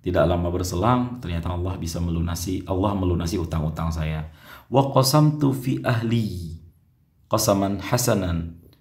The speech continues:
Ya, "Dan aku pun membagi-bagikan uang itu fi ahli, pada keluargaku, qasaman hasanan,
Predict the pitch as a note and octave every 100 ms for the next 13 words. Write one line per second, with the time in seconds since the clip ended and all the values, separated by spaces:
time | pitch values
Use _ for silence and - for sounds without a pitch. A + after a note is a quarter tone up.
0 | _ _ - - - - - _ - G2
1 | G2+ G2+ - A2 - D#3 D#3+ B2+ A#2+ G#2+
2 | G2+ G2 G2 F#2+ F#2 F2+ B2 D3+ D3+ F2
3 | G2 G2 F#2+ F2+ - E3 - - - -
4 | A2+ - C#3+ C#3+ C3+ B2+ B2 B2 A#2+ B2
5 | D3+ - C#3 D3 D3+ D3 D#3 F3+ E3 D3
6 | C3+ -